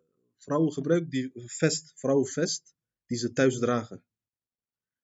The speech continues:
Maar in deze overlevering wordt, eh, dira van soldaat bedoeld.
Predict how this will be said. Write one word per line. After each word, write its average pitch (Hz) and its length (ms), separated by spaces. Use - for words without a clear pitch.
Maar 117 140
in 123 60
deze 156 200
overlevering 180 520
wordt, 147 240
eh, - 260
dira 165 280
van 147 160
soldaat 147 420
bedoeld. 117 380